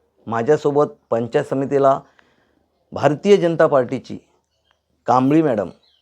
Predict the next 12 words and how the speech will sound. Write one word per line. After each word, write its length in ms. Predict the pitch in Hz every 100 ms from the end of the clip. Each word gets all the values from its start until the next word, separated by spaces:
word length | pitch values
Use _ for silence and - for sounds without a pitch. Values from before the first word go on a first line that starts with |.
| _ _
ही 180 | - 120
पण 200 | 131 160
उभी 240 | 151 123 120
आहे. 260 | 120 - _ _
माझं 320 | 101 120 127 165
चिन्ह 400 | 156 147 131 110 _ _ - -
धनुष्यबाण 540 | 107 127 151 160 156 131
आहे, 180 | 113 - _
एक 220 | 143 160
नंबरला 440 | 147 143 139 131 117
आहे. 160 | 110 110 _ _ _
दुसरं 500 | 101 107 151 170